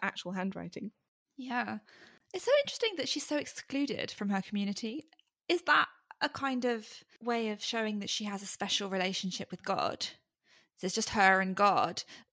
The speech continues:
Speaker 2: and then nobody else understands them, <laughs> but she has to prove it through her writing and through her proof of her special relationship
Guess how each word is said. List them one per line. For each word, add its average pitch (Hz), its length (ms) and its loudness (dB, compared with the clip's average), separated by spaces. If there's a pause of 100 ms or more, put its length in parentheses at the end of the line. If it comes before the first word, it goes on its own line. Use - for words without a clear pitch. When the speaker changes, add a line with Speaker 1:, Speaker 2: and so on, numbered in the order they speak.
(100)
Speaker 2:
and 208 140 4
then 190 420 0 (140)
nobody 202 320 -2
else 185 200 0
understands 190 600 -4
them, 160 280 -2 (200)
<laughs> - 220 -20
but 202 120 0
she 208 100 0
has 185 160 -2
to - 80 -8
prove 202 280 -4
it - 140 -6
through 190 140 -6
her 185 160 -2
writing 175 400 -6
and 170 100 -10
through 180 140 -8
her 180 80 -6
proof 180 300 -6
of 180 100 -10
her 180 320 -4
special 185 320 -6
relationship 196 680 -8